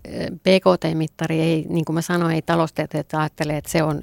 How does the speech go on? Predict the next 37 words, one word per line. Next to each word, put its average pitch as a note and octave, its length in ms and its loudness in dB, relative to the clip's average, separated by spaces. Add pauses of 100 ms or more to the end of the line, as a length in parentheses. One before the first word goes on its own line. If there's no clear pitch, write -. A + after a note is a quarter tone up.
se - 180 0
on D#3 100 0
koskaan, D#3+ 380 -4
niin D3+ 80 0
kuin, D#3+ 140 0
hyvinvoinnin D3+ 460 0
mitta D3+ 260 -2
ollutkaan, F#3 640 2
vaan D#3+ 160 0
sen D3 180 -6
tuotannon D3+ 460 -2
volyymin D#3+ 400 0
mitta. D3 380 -4 (440)
Ja, D#3 300 2
ja D#3+ 120 -2
sen D#3 200 0
takia D#3 300 0
on D#3+ 80 0
rinnalle D#3+ 420 2
kehitetty F3+ 520 0
näitä D3 440 -2 (320)
onnellisuusindeksejä, D#3 1500 0
ö, E3 60 -6 (720)
on F3 140 4
kaikenlaista. E3+ 840 2
Ja, E3 360 0
ja, F3+ 240 2
ja F3 100 2
sitten - 280 -2
myös F3 260 2
tämän F3 340 0
luonnon F3+ 520 2 (420)
hyväksikäytön F3+ 800 2
ja E3 60 0
kuormituksen E3+ 720 2
osalta D#3+ 440 -2
niin D#3+ 240 0